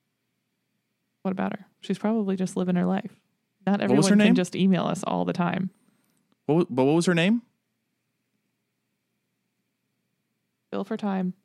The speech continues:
Speaker 2: Oh, okay. I didn't realize that you, <laughs> you, uh, had to look it up still. Uh,
Speaker 1: Cebu.
Speaker 2: you, you, Cebu. Uh, just wanna shout you out too. We appreciate you. I'm, I'm excited for the episode eventually when it comes up that it, that it shouts out Botswana.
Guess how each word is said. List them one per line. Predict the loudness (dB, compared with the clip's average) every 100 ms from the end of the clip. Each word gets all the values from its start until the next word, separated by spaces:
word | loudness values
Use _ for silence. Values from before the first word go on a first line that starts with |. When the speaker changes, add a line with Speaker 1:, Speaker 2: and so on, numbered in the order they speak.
| _ _ _ _ _ _ _ -2
Speaker 2:
Oh, | 0 0 0
okay. | -2 -2 0
I | 2
didn't | 2 2
realize | 2 2 2 0
that | 0
you, | 0 -2 -2
<laughs> |
you, | -2 0 2 2
uh, | 2 0 -2 -8 -20 -20 -20 -20 -8
had | 0 0 2
to |
look | 0 0
it | 0
up | 0 -2
still. | -6 -4 -4 -4
Uh, | -2 0 0 0
Speaker 1:
Cebu. | 0
Speaker 2:
you, | 0
you, | 0 2 4 2 0 _ -20 -10
Cebu. | -4 2 4 6 4 0 -8 _ _ _ _ -4
Uh, | -2 -2 -4
just | -8 -6
wanna | -4 -4
shout | -2 -4
you | -4
out | -6 -6
too. | -8 -8 -12 _
We | -8
appreciate | -8 -8 -10 -8 -8
you. | -6 0
I'm, | 0 2
I'm | 2 2
excited | 0 2 4 2 0
for | 2 4 4
the | 4 2
episode | 0 0 0 2
eventually | 2 0 0 -2
when | -4
it |
comes | -4 -4 -2
up | -4 -4
that | -8
it, | -8
that | -6 -4
it | -4 -6
shouts | -6 -4 -4
out | -6 -6
Botswana. | -12 -8 -8 -8 -10